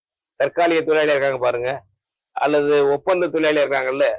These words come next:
இவங்களுக்காக இவங்க பேச முடியாது, ஒண்ணும் பண்ண முடியாது இவங்க அந்த தலைவர்கள்லாம். அந்த பழைய ஆட்களுக்கு பேச, அவங்க வயசாகி அவங்க முடிஞ்சு போச்சுனாக்க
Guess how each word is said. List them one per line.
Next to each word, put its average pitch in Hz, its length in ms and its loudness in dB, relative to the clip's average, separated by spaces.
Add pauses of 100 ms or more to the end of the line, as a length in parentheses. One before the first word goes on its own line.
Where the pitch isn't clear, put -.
(160)
இவங்களுக்காக 170 800 0
இவங்க 156 320 0
பேச 156 320 0
முடியாது, 143 360 -2
ஒண்ணும் 160 180 -2
பண்ண 156 160 -4
முடியாது 135 240 0
இவங்க 113 200 -8
அந்த 113 180 -4
தலைவர்கள்லாம். 120 440 2 (360)
அந்த 143 200 -2
பழைய 165 520 2
ஆட்களுக்கு 160 440 -2
பேச, 143 260 -2
அவங்க 160 260 0
வயசாகி 180 400 2
அவங்க 170 160 0
முடிஞ்சு 170 280 -4
போச்சுனாக்க 160 420 -2